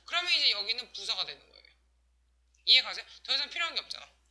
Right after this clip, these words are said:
자, 그래서 보기 위하여 걔네 떨어뜨리는 거예요. 근데 보려면은요, 볼 거리가 필요해요. 목적어 자리죠. 목적어는요, 명사가 하는 일이죠. 명사가 하는 일인 거 중에 하나가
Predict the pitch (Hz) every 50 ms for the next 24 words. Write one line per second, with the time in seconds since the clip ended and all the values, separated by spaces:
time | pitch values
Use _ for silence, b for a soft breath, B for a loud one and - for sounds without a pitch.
0 | _ _ B B B B B B - 262 233 - - - - - 294 330 330 359
1 | 339 254 - - - - 285 320 320 262 320 359 330 247 214 233 247 247 269 277
2 | 262 254 262 294 320 320 - - - 233 208 208 202 247 269 294 - - 208 208
3 | 190 170 151 143 - - - 104 - B B B B B B - 320 349 359 359
4 | 359 - - 233 247 277 320 349 370 349 339 320 302 285 269 269 254 - - 247
5 | 247 247 - - 311 339 359 370 359 349 330 339 - 269 240 226 208 202 190 196
6 | - _ - - 311 302 302 294 269 262 240 240 233 226 262 285 254 180 - -
7 | B B B B B B B B B _ 202 233 - - - 349 339 339 339 330
8 | 311 302 294 285 277 277 269 208 160 175 196 220 233 262 269 262 294 285 269 269
9 | 262 262 262 247 240 233 226 226 220 226 220 254 262 226 165 - B B B B
10 | B B B _ - 202 226 254 277 294 302 294 311 302 302 294 269 277 277 269
11 | 269 269 294 302 302 302 294 277 254 - 202 208 226 - 233 240 240 240 233 226
12 | 220 208 214 214 - 196 202 196 190 196 202 240 247 247 240 226 262 294 294 B